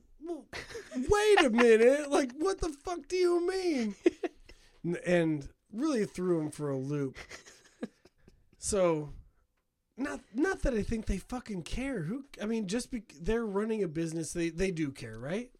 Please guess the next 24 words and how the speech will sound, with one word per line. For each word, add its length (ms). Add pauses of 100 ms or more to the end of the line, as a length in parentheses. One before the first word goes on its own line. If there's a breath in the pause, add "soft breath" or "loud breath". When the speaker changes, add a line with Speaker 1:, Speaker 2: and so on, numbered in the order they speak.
Speaker 2:
They 200
care, 320
yeah. 320
Well, 140
at 140
that 200
point, 240
it's 300 (380)
Speaker 1:
They're 120
not 200
gonna 160
kick 260
him 160
out 220
because 260
he's 200
finally 440
legal. 400
Speaker 2:
Right, 340
at 140
that 220
point, 260
you 140
got, 160